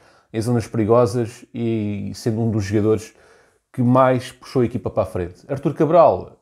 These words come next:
foi dos primeiros a ser lançados, acabou por não ter, por ser inconsequente a sua, a sua ação dentro de campo, mas pelo menos demonstrou vontade e determinação em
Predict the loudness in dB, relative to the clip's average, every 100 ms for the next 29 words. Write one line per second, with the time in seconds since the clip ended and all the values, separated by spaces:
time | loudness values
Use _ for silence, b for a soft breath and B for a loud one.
0 | _ -6 -6 -4 -4 -4 -4 -4 -4 0
1 | 4 4 2 -8 -8 -4 -4 -2 -4 -2
2 | -2 -2 b b b b b b b _
3 | _ _ -4 2 2 4 2 0 -2 -2
4 | -2 -2 -4 -4 -2 -2 0 2 2 2
5 | -2 -2 -6 -4 -4 -2 -2 -2 -4 -10
6 | -4 0 0 -2 -2 -2 -2 -2 -2 2
7 | 2 2 -2 -4 -2 -4 -2 -2 -2 b
8 | b b b b b b -8 -6 -6 -10